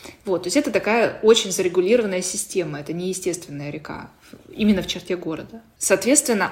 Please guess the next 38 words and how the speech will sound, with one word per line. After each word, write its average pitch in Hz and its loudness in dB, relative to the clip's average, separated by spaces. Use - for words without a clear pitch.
она 226 -2
сама, 214 -2
уже 180 -4
вот 175 -6
эта 175 -4
система, 285 -2
не 208 0
может 190 -2
очищаться. - -6
Были 247 2
разработаны 190 0
нормативы, 180 -6
что - -10
там 160 -8
раз 196 -2
в - -10
несколько 180 -10
лет, 208 -4
не 180 -12
помню, 160 -12
в - -20
пять, 190 -4
кажется, 170 -10
или 147 -10
в - -18
десять, - -4
все - -2
эти 208 -4
каналы 185 -2
открывались, 190 -4
шлюзы 196 -4
в - -8
смысле, - -10
и - -6
вода 190 0
как 196 -4
бы 175 -6
самотеком 208 -2